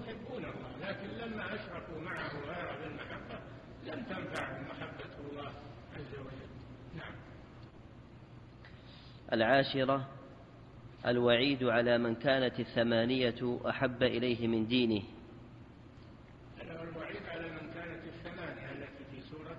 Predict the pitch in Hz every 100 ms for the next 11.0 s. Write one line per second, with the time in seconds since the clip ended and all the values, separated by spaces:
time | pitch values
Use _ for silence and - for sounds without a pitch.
0 | - 139 143 135 - - - - - -
1 | - - - 131 143 - 147 143 135 127
2 | 131 - 160 175 180 190 190 - - -
3 | - - 196 160 139 139 139 - - -
4 | - - - - - - - 156 131 180
5 | 214 160 123 123 123 - - - - -
6 | - - - - - - - - 220 262
7 | 277 - 196 131 127 170 254 262 208 165
8 | 156 143 127 - - 185 180 190 196 185
9 | 165 - 226 202 160 143 135 117 110 147
10 | 170 156 147 - - 143 - 127 131 160